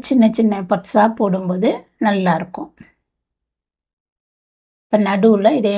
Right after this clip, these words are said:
மாதிரி கட் பண்ணீங்கன்னா இந்த ஒரு இதுக்கு ஆறு இது கட் பண்ணிக்கலாம்.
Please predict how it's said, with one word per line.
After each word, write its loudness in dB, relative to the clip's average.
மாதிரி -4
கட் -6
பண்ணீங்கன்னா 0
இந்த 4
ஒரு -2
இதுக்கு 0
ஆறு -4
இது -2
கட் -4
பண்ணிக்கலாம். -4